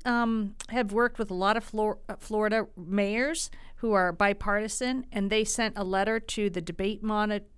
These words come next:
moderators for both the Democrat and Republican debates that were held last March in Florida, saying that it would be unconscionable, I believe the word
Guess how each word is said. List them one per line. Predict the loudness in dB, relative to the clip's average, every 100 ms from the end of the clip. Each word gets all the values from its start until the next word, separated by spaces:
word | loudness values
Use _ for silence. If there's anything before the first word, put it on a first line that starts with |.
| -20 -16 -6
moderators | 0 2 4 4 2 2 2 0
for | -2 -2
both | -2 -2
the | -2
Democrat | 0 0 0 0 -2 0
and | -2
Republican | -2 -2 -2 -2 -2 -4
debates | -4 -4 -4 -4 -6
that | -4
were | -4
held | -4 -4 -2
last | 0 0 -2
March | 0 2 2 0 -8 -12 -18 -18 -16 -4
in | 0 0
Florida, | -2 -2 0 2 2 0 -4 -16 -12
saying | -4 0 2 2
that | 2
it | 0
would | -2
be | -2
unconscionable, | 0 0 2 2 4 0 -2 -2 -2 0
I | -2
believe | -2 -4 -4
the | -4
word | -2 -2